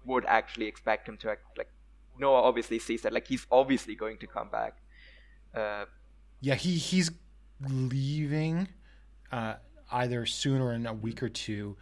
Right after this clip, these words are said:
Speaker 2: and then he, but he said he'll be back in July, I believe.
Speaker 1: Yeah, and I, I could definitely see them even trying to turn that an even longer run now going forward. Where I don't know if they were ever planning to, like, have him have, like, a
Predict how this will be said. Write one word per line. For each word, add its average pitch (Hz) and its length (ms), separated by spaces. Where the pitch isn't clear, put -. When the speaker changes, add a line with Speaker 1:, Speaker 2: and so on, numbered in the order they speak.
Speaker 2:
and 117 80
then 120 100
he, 123 60
but 131 180
he 123 100
said 156 120
he'll 147 80
be 131 120
back 117 240
in 117 80
July, 104 440
I 98 60
believe. 98 320
Speaker 1:
Yeah, 127 140
and 117 360
I, 117 200
I 120 120
could - 260
definitely 120 320
see 117 220
them 107 200
even 113 200
trying 110 300
to 117 60
turn 107 260
that 107 120
an 110 260
even 110 280
longer 110 320
run 120 260
now 120 400
going 123 240
forward. 127 440
Where 127 100
I 123 60
don't 123 160
know 117 160
if 117 100
they 123 80
were 113 220
ever 110 240
planning 110 300
to, 117 100
like, 107 180
have 107 300
him 117 340
have, 107 200
like, 104 160
a 104 60